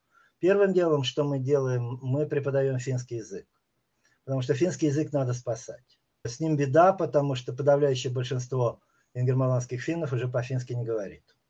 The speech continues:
Во-вторых, даже выучив язык, финном не станешь, поэтому нужно заниматься культурной работой. И у нас есть музыкальные коллективы, у нас есть всякие просветительские проекты,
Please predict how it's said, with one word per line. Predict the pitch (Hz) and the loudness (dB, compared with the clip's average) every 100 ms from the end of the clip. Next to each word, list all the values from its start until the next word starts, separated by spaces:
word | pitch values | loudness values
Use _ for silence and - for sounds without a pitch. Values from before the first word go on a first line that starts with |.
| _ - | _ 0
Во-вторых, | 147 131 160 160 214 214 190 165 | 0 8 10 10 8 6 2 4
даже | 151 147 | 4 6
выучив | 165 151 127 127 139 | 2 2 0 -4 -2
язык, | 135 175 196 | -2 -2 -2
финном | 160 143 127 | -4 -2 -2
не | 123 | -4
станешь, | - 143 175 131 - _ _ _ _ | 0 0 0 -6 -14 _ _ _ _
поэтому | 143 151 151 151 | 0 2 2 0
нужно | 147 139 | 0 -2
заниматься | 135 139 139 135 123 131 | -2 -2 -2 -4 -4 -8
культурной | 131 131 123 151 156 156 | -6 -6 0 0 2 2
работой. | 151 151 151 156 131 - _ _ _ _ _ _ _ _ _ | 2 0 -2 -2 -6 -12 _ _ _ _ _ _ _ _ _
И | 139 143 143 143 143 143 139 | -6 -2 -2 -2 0 2 2
у | 135 | 0
нас | 135 127 | -2 -4
есть | 127 | -4
музыкальные | 131 131 143 131 131 127 | -4 0 0 2 0 -2
коллективы, | 123 123 - 143 147 143 147 127 - _ _ _ _ _ | -2 -4 -4 -2 0 2 0 -2 -14 _ _ _ _ _
у | 127 | -2
нас | 127 139 139 127 - | 0 0 -2 -4 -6
есть | 123 123 139 131 123 | -8 -4 -2 -2 -6
всякие | - 139 127 131 | -6 -4 -4 -4
просветительские | 127 123 135 127 139 127 123 - 123 | -4 -6 -6 -4 -4 -4 -6 -4 -4
проекты, | 127 123 127 147 147 151 135 | 0 0 2 0 0 0 0